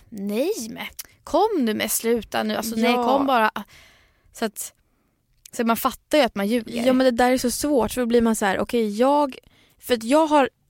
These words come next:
Speaker 2: in-, jag har aldrig haft akne. Jag kan inte sätta mig in i den situationen. Jag kan ju förstå att man, hur det känns om man känner sig ofräsch.
Speaker 1: Mm.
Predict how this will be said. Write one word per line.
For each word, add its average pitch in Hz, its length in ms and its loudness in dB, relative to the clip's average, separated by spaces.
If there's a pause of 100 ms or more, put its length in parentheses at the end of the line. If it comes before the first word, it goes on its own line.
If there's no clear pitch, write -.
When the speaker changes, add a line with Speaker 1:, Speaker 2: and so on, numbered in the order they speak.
(120)
Speaker 2:
in-, 220 200 0 (100)
jag 262 140 2
har 311 100 4
aldrig 240 180 2
haft 202 140 -4
akne. - 360 -8
Jag 202 120 -2
kan 220 120 -4
inte 214 120 -4
sätta 208 200 -6
mig - 120 -8
in 240 200 0
i 220 40 -2
den 202 120 -4
situationen. 202 680 -4
Jag 208 100 -6
kan 233 100 -4
ju 208 80 -4
förstå 247 280 0
att - 160 -4
man, 208 160 -6 (560)
hur 226 180 0
det 208 100 0
känns 190 320 -4
om 202 80 -4
man 196 100 -4
känner 180 320 -6
sig 190 180 -10
ofräsch. - 760 -4
Speaker 1:
Mm. 202 240 -6